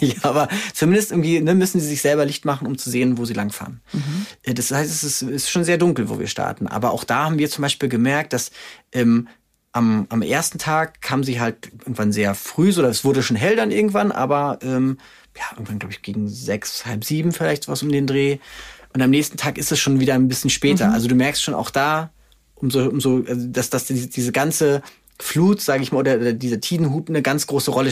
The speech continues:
Speaker 1: natürlich spielt.
Speaker 2: Mhm.
Speaker 1: Ähm, und dann war es irgendwann, also es war, es, als wir gestartet sind, war es dunkel, dann mit dem Jetski ein bisschen rausgefahren und dann war es aber, als wir dann, als es losging sozusagen oder ich die Welle gehört hab, da war es dann schon hell.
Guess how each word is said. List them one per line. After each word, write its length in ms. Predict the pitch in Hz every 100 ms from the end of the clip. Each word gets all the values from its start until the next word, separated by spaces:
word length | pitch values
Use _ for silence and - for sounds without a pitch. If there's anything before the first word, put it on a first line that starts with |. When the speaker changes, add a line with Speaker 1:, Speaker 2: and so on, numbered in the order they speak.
| -
Speaker 1:
natürlich 320 | 107 - 110
spielt. 360 | - 156 196 226
Speaker 2:
Mhm. 680 | - - - - _ _ 233
Speaker 1:
Ähm, 260 | 214 214 - _ _ _ _ _ - -
und 140 | 123
dann 140 | 113 113
war 140 | 107
es 140 | 127 -
irgendwann, 300 | 160 165 117
also 160 | 117
es 120 | 110
war, 240 | 117 127 131
es, 140 | 120
als 180 | 107 117
wir 60 | 127
gestartet 340 | - 135 196
sind, 140 | 190
war 80 | 156
es 100 | 127
dunkel, 420 | - 180 247 262 269 - - -
dann 80 | 135
mit 120 | 131
dem 100 | 135
Jetski 320 | 127 147 -
ein 60 | 147
bisschen 180 | 123 123
rausgefahren 720 | 104 180 - 202 - 190 190
und 220 | - 156
dann 240 | 147 151 139
war 220 | 135 147
es 160 | 147 -
aber, 180 | 131 120
als 200 | 120 -
wir 60 | 120
dann, 140 | 113
als 160 | 117 120
es 100 | 131
losging 540 | 131 196 - 175 175
sozusagen 500 | 160 - 151 156 160
oder 240 | 123 131 123 - - -
ich 100 | -
die 140 | 131
Welle 180 | 139 151
gehört 460 | 127 113 165 170
hab, 320 | 175 175 180 - - - _
da 140 | 120
war 80 | 120
es 100 | 120
dann 120 | -
schon 160 | 113 117
hell. 280 | 90 92